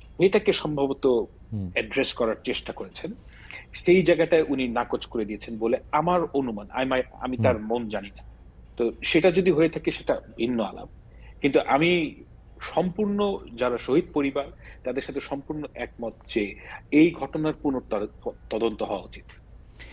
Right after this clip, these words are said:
Speaker 2: আ, আমি একই বিষয়ে আমি একটু জুলকারনাইন সাহের আপনার কাছে আসতে চাই যে, স্যার, আপনি নিশ্চয়ই বক্তব্যটা শুনেছেন।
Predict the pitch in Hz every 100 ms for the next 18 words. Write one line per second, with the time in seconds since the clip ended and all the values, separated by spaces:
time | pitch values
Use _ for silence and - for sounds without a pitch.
0 | - - 147 139 151 151 139 185 185 -
1 | 165 139 233 202 208 220 208 190 170 165
2 | 147 147 156 151 147 139 131 120 - 123
3 | 131 127 - 156 156 156 - - 180 208
4 | 196 151 165 - 208 202 - - 226 214
5 | 202 202 185 - - 143 156 175 170 160
6 | 180 175 - 180